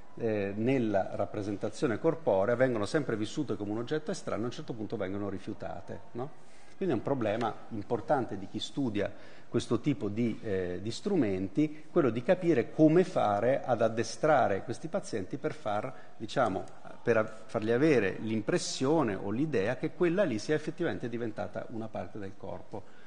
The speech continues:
eh, come la mano sana, altrimenti montiamo la mano da trecentomila euro sul paziente, il paziente usa l'altra, semplicemente tiene lì quella bionica e dopo un po' addirittura ne chiede la rimozione, come, eh, come succede,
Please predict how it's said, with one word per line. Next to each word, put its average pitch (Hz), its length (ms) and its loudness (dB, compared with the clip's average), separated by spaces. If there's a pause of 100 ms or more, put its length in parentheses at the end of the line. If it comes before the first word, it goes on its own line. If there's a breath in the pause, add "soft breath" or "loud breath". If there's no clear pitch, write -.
(160 loud breath)
eh, 101 180 -8
come 101 240 0
la 95 100 0
mano 92 240 -2
sana, 95 380 -2
altrimenti 104 560 -2 (220 loud breath)
montiamo 98 560 -2
la 95 80 -2
mano 101 300 -2
da 90 80 -4
trecentomila 98 760 -4
euro 92 160 -2
sul 120 120 -10
paziente, 107 440 -6
il 101 60 -8
paziente 101 380 -8
usa 95 200 -4
l'altra, 95 380 0
semplicemente 98 760 -8
tiene 95 240 -6
lì 98 200 -6 (120)
quella 98 240 -6
bionica 117 680 -2 (280 loud breath)
e 113 100 -8
dopo 98 180 -4
un 131 80 0
po' 123 100 2
addirittura 110 440 0
ne 98 120 -2
chiede 98 240 -6
la 101 100 -2
rimozione, 90 680 -8
come, 87 280 -6 (600 loud breath)
eh, 92 480 -2
come 98 200 -2
succede, 87 720 -8